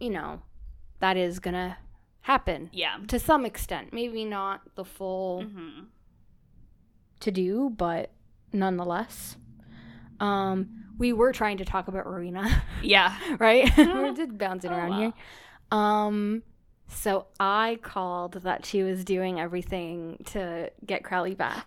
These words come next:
Speaker 2: Oh, yeah.
Speaker 1: I had a little happy
Speaker 2: Yeah.
Speaker 1: dance. <laughs> Um, I called it right away. The second that it was like, "She's killing Reapers," and then she's like, "I want an audience with Death." I'm
Speaker 2: Mm-hmm.
Speaker 1: like, "Why else would you want an audience with Death?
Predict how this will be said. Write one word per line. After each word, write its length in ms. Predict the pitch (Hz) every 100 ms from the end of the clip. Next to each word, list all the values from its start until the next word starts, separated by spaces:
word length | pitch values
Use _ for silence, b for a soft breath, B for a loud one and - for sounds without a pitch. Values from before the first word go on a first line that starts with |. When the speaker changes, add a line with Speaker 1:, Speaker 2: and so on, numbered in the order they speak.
| -
Speaker 2:
Oh, 180 | 226 226
yeah. 960 | 208 156 147 156 156 151 147 131 170 190 _
Speaker 1:
I 60 | 220
had 180 | 208 208
a 60 |
little 220 | 208 196 185
happy 320 | 175 175 185
Speaker 2:
Yeah. 60 |
Speaker 1:
dance. 600 | 190 190 202 - - - - -
<laughs> 520 | 262 269 294 294 294 B B B B -
Um, 220 | 208 202
I 80 | 202
called 160 | 214 262
it 60 |
right 120 | 240 214
away. 160 | 196
The 120 | 196
second 340 | 208 214 214 240
that 180 | 220 214
it 60 |
was 180 | - 190
like, 360 | 196 185 185 -
"She's 160 | 202
killing 260 | 302 311 302
Reapers," 540 | 262 254 240 233 233
and 200 | - 208
then 160 | 202 202
she's 200 | 196 190
like, 260 | 190 185 -
"I 80 | 202
want 300 | 202 196 190
an 80 | 196
audience 400 | - 180 190 185
with 120 | 190
Death." 300 | 175 170 170 -
I'm 120 | 190
Speaker 2:
Mm-hmm. 60 | 175
Speaker 1:
like, 260 | 170 - _ B B B B B B B -
"Why 300 | 196 214 214
else 560 | 190 180 - - - - - _ _ _ _ _ -
would 160 | 180
you 140 | 175 180
want 320 | 180 170 -
an 80 | 180
audience 460 | 160 165 170 170
with 160 | 180 170
Death? 260 | 151 -